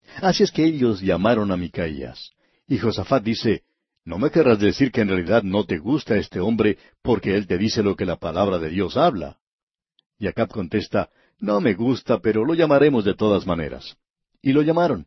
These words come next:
Veamos entonces qué es lo que nos dice aquí el versículo doce de este capítulo dieciocho del segundo libro de Crónicas.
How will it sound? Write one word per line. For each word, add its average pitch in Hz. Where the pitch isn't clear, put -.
Veamos 175
entonces 131
qué 156
es 127
lo 117
que 110
nos 92
dice 113
aquí 107
el 98
versículo 85
doce 104
de 78
este 87
capítulo 85
dieciocho 113
del 110
segundo 139
libro 117
de 90
Crónicas. -